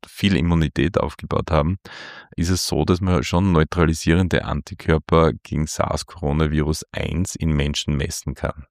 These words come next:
Also die, die globale Bevölkerung hat momentan eine gewisse Immunität gegen dieses sars-coronavirus eins und eben aufgrund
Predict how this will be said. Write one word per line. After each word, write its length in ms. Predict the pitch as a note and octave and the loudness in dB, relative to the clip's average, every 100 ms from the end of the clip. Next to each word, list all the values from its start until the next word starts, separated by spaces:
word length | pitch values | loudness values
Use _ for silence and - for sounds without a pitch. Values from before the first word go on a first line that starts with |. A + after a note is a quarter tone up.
| _ - | _ -6
Also 320 | D2+ D#2 D2 _ - - - - | 0 2 0 _ -20 -20 -16 -2
die, 180 | - C#2+ _ _ _ _ - | 0 0 _ _ _ _ -4
die 180 | C#2 - | -4 -2
globale 500 | D#2+ D2 - D2 E2+ | -4 -2 -2 0 0
Bevölkerung 640 | E2 - D2+ - D#2+ D2+ | 0 0 -2 0 -2 0
hat 120 | D2 - | -2 -2
momentan 720 | E2 D2+ E2 D#2 C#2+ D2+ D#2 | 0 2 2 2 2 2 0
eine 100 | D2 | -4
gewisse 600 | - E2 D#2+ F2+ - D#2+ | -6 -6 -2 -2 0 0
Immunität 720 | A#1 D#2 D2+ D2 - B1 D2 | 0 0 2 0 0 -2 -2
gegen 180 | - C#2 | -2 -4
dieses 340 | C2+ D2+ D#2 - | -2 -2 -2 -4
sars-coronavirus 1080 | - - - - - C#2 C#2+ C#2+ B1+ C#2 - | -4 -4 -8 -6 -2 0 0 0 -2 -2 -4
eins 440 | - D#2 E2 - - - - - - | -4 0 0 -2 -8 -18 -18 -20 -8
und 220 | E2 D#2 | -6 -4
eben 260 | - D2+ E2+ | 0 2 2
aufgrund 520 | C2 C#2+ - E2+ E2 | 0 -6 -2 -2 0